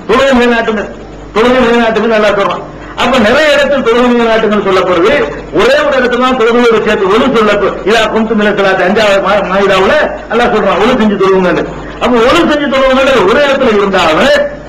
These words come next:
அது முப்பத்தி மூணையும் சேர்க்கணுமா செய்யக்கூடாதா? முப்பத்தி மூணு இடத்துல அக்கிமு சலா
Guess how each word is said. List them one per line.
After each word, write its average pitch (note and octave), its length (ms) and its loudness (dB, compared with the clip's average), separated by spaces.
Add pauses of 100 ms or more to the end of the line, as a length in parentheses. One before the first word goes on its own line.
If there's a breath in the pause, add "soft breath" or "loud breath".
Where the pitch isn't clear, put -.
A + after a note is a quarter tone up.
(160)
அது A3 240 -2
முப்பத்தி A3 360 -2
மூணையும் B3 400 2
சேர்க்கணுமா A#3+ 340 0
செய்யக்கூடாதா? G3+ 540 0 (840)
முப்பத்தி G#3 360 -2
மூணு B3 260 4
இடத்துல A3+ 300 2
அக்கிமு G#3+ 380 -2
சலா F#3+ 180 0